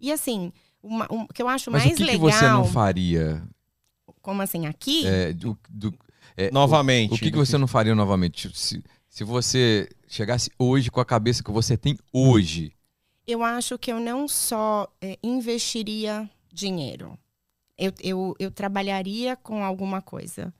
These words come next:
Speaker 2: Entendi.
Speaker 1: E com alguma coisa, eu digo qualquer coisa.
Speaker 2: Aham.
Speaker 1: Qualquer coisa, porque assim, n-, não, eu não posso dizer qualquer coisa.
Speaker 2: Uhum.
Speaker 1: É, qualquer trabalho, não
Speaker 2: Sim.
Speaker 1: importa qual
Speaker 2: Sim.
Speaker 1: trabalho, porque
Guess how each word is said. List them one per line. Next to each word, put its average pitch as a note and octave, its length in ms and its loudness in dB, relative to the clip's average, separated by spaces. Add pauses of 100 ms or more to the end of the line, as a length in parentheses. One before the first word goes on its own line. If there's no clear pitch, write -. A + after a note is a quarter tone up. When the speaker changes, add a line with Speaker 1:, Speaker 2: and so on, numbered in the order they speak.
Speaker 2:
Entendi. E2 280 -6
Speaker 1:
E D#2+ 40 -4
com C#4+ 180 4
alguma A#3 360 2
coisa, G#3 280 0
eu G3 60 2
digo G3+ 260 -4
qualquer G#3+ 640 -6 (160)
coisa. - 480 -10 (100)
Speaker 2:
Aham. F2 300 -4 (140)
Speaker 1:
Qualquer A3+ 320 0
coisa, E3+ 240 -4
porque G3+ 240 -8
assim, G#3 240 -8
n-, G3 200 -10
não, E3+ 260 -8 (280)
eu F3+ 80 -10
não F#3+ 100 -6
posso G3 220 -4
dizer F3+ 240 -6
qualquer F3+ 520 -6
coisa. - 400 -14
Speaker 2:
Uhum. - 340 -20 (200)
Speaker 1:
É, F#3 680 -2
qualquer A#3+ 400 -4
trabalho, D#3 720 -6 (100)
não A3 160 0
Speaker 2:
Sim. A#3+ 60 2
Speaker 1:
importa G3 760 2
qual F3+ 300 2
Speaker 2:
Sim. F#3 60 2
Speaker 1:
trabalho, D#3+ 720 0
porque G#3+ 440 -2